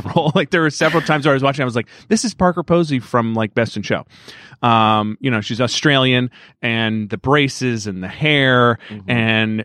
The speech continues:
Speaker 1: you know, just being tortured by everybody and somehow, like, being that sort of awful character, but also making you love her.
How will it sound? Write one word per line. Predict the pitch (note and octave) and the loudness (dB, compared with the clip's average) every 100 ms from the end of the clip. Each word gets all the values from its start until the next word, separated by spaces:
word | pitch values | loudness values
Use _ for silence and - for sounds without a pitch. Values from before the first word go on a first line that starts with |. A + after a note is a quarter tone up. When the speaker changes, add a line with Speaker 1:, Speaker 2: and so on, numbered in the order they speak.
| - | -4
Speaker 1:
you | B2+ | -2
know, | G#2+ G#2 | -2 -4
just | G#2 A#2 - | -4 -6 -4
being | A#2 G#2 | -4 -4
tortured | - C#3 C3 C#3 A#2 | 0 0 2 0 0
by | A2 | 0
everybody | A#2 A#2+ A#2+ A#2+ A#2 A#2 A2+ A#2 | 0 0 0 2 2 2 2 0
and | G#2+ G#2 | -2 -2
somehow, | - B2 B2+ A#2 A2+ A2+ - | 0 0 2 2 2 0 -2
like, | A2 G2 | -4 -4
being | B2 B2 A#2+ | -4 -2 -2
that | G2+ | -4
sort | B2 G#2 | -2 -2
of | - | -2
awful | G#2+ A2+ A#2+ A2 A2 G#2+ G#2 - - | -2 -2 -2 -2 0 -2 -4 -8 -16
character, | - A2 A2 - G#2+ | -2 0 0 0 0
but | G#2 | 2
also | G2+ - G#2+ | 0 0 0
making | G#2 G2 G#2 | 0 0 0
you | G#2 G#2 G2+ | 2 2 2
love | G2+ G#2+ G2+ | 0 -2 -2
her. | G#2+ G2 | -2 -2